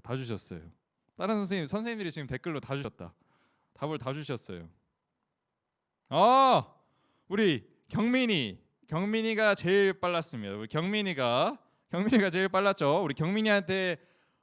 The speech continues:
오늘 바로 이 부 활동 끝나고 상품 쏘도록 하겠습니다. 우리 김-, 순서대로 하면은 아까 제 밑에 있었던 선생님부터 해서 김영규 선생님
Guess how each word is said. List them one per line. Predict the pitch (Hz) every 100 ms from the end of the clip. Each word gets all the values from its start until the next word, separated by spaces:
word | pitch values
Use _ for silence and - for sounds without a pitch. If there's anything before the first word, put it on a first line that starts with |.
| -
오늘 | 151 151 139
바로 | 147 156 139
이 | 165
부 | 175
활동 | 190 196 190
끝나고 | 202 196 180 202 165
상품 | 135 175 196 185 147
쏘도록 | 175 165 151
하겠습니다. | 156 165 156 131 110 113
우리 | 131 117 - _ _
김-, | - 165 185 - _ _ _ _ _ -
순서대로 | - 254 254 226 214
하면은 | 202 196 214 269 330 - _ _
아까 | 151 - 170 170
제 | 185
밑에 | 156 165 202
있었던 | 185 - 185 175
선생님부터 | 202 202 180 196
해서 | 185 165 165
김영규 | - 170 190 190
선생님 | 180 160 170 185 226 247 247